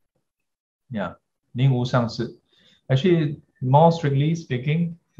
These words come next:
uh, if you look at various texts, it's not just that he's unequal, but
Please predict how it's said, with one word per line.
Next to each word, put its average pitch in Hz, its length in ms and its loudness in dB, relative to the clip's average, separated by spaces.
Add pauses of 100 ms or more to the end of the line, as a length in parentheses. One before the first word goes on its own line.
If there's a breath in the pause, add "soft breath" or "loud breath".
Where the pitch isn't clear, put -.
(180)
uh, 110 280 0
if 113 120 -4
you 127 80 2
look 147 160 0
at 113 100 -2
various 131 340 0
texts, - 420 -4 (100)
it's 120 220 -2
not 139 200 4
just 143 240 4
that 107 160 0
he's 113 240 -6
unequal, 120 560 -2 (480)
but 117 340 0